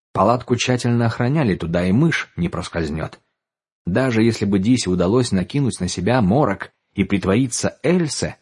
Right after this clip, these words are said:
предстояло как-то провести с собой еще одного человека,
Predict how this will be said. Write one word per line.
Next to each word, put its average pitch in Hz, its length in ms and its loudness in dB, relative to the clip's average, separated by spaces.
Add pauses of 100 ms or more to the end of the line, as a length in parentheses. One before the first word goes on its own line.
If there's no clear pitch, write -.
(580)
предстояло 87 580 -4
как-то 113 300 -4
провести 104 480 0
с 127 100 -4
собой 117 320 0
еще - 460 -2
одного 90 320 0
человека, - 580 -8